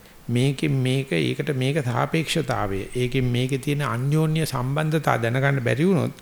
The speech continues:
හැමදාම යෝගාවචරය එකක් ලැබුණයි කියලා සතුටු වෙනවා, අනික ලැබුණයි කියලා කනගාටු වෙනවා. ඒ කාම ලෝකේ වගේම තමයි. ඒ නිසා මේ කොයි එක ලැබුණත්,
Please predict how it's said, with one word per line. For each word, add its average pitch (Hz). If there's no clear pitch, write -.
හැමදාම 131
යෝගාවචරය 131
එකක් 127
ලැබුණයි 127
කියලා 101
සතුටු 113
වෙනවා, 170
අනික 135
ලැබුණයි 127
කියලා 104
කනගාටු 117
වෙනවා. 190
ඒ 156
කාම 143
ලෝකේ 165
වගේම 139
තමයි. -
ඒ 127
නිසා 127
මේ 147
කොයි 127
එක 170
ලැබුණත්, 117